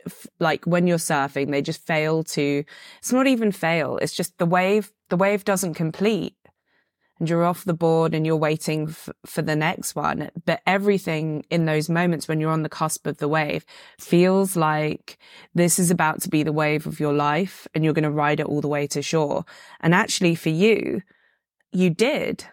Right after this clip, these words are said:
You got all the way to shore. And just as you land safely, you have this traumatic experience that leaves both of your hands, <laughs> essential when you're a producer and a D J,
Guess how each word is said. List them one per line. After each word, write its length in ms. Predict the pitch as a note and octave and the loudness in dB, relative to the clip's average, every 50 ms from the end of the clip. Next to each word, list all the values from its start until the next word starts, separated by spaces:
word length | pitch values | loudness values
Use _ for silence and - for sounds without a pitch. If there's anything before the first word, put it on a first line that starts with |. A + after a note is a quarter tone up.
| _ - | _ -4
You 160 | - F#3 F#3+ F3+ | 0 0 2 2
got 180 | - G#3 - | 2 2 2
all 180 | - G#3 G#3+ A3 | 4 4 4 4
the 80 | A3 | 4
way 440 | G#3 G3 F#3 F#3 F3+ F#3 F3+ - - _ - | 2 2 2 2 2 0 0 -2 -4 _ -6
to 140 | - F#3+ F3+ | -4 -2 -2
shore. 440 | - - - A#3+ A#3 A3+ F#3+ F3 E3+ | -2 -2 0 2 2 2 2 2 2
And 140 | E3 E3 E3 | 0 0 2
just 260 | G#3 G#3+ F#3+ - - | 0 0 0 0 -2
as 140 | G3+ F#3 F#3 | -2 0 0
you 120 | F#3+ F#3 | 0 0
land 360 | F#3 F3+ E3+ E3+ E3+ F3 E3+ | 0 0 0 0 0 -2 -2
safely, 640 | - - F#3 F#3+ G#3 G3 - - D#3 D3+ D3 C#3+ D3 | -2 0 0 2 0 0 -2 -2 -4 -2 -2 -2 -2
you 80 | D3+ C#3+ | -4 -2
have 220 | E3 D#3 D3 - | -2 -4 -2 0
this 440 | D#3+ D#3+ D#3 D3+ - - - - - _ _ _ _ _ _ _ _ _ _ _ _ _ _ _ _ - | 0 0 0 0 -2 -4 -6 -8 -10 _ _ _ _ _ _ _ _ _ _ _ _ _ _ _ _ -14
traumatic 1040 | - - F#3+ F#3 F3+ F#3 F#3+ G#3+ A3 - - G3+ F#3 F3+ F3 - - _ - - - - _ _ _ _ _ _ - | -4 0 2 4 4 4 2 2 0 -2 -2 0 0 0 0 -2 -6 _ -20 -20 -20 -20 _ _ _ _ _ _ -2
experience 1300 | F3 - - - - - - F#3+ F#3+ G#3 G#3+ F#3+ E3+ F2+ E2+ F2 - - - - - - - - - - _ _ _ _ _ _ _ _ _ _ _ _ | -2 -2 -2 -4 -6 -2 0 2 4 4 4 4 2 0 0 -2 -2 -4 -6 -8 -8 -8 -8 -8 -10 -14 _ _ _ _ _ _ _ _ _ _ _ _
that 100 | - D#3+ | -4 0
leaves 280 | D#3+ E3+ E3+ E3+ - - | 2 4 4 2 0 -2
both 360 | - G3+ G3+ G#3+ A3 - - | -2 0 0 0 0 0 -2
of 120 | G3+ F#3 | -2 0
your 160 | F#3+ F3+ E3+ F3 | 0 0 0 0
hands, 500 | - F#3+ F3 D#3+ D#3 D#3 E3 F3+ F3 - | 0 0 0 2 2 2 0 0 0 -2
<laughs> 40 | - | -4
essential 580 | F3+ - - - G3 G#3+ G3 G#3 G3 - G#3+ F#3+ | -4 -4 -2 0 2 2 2 2 2 2 2 2
when 200 | E3+ E3 D#3+ E3 | 0 0 -2 -2
you're 180 | D#3+ D3+ D#3 | -2 -2 -2
a 60 | D#3+ E3 | -2 -2
producer 600 | - F#3 E3+ - D#3+ E3 E3+ E3+ - - - F3+ | -2 -2 -2 0 2 2 2 2 2 -2 -2 -2
and 140 | E3 E3 | 0 0
a 60 | D#3+ D#3 | 0 0
D 240 | - E3+ F3 F3 | 2 4 4 4
J, 460 | E3 - - - - - G3+ G3 F#3+ | 4 2 -2 -6 -4 -4 -2 -4 -4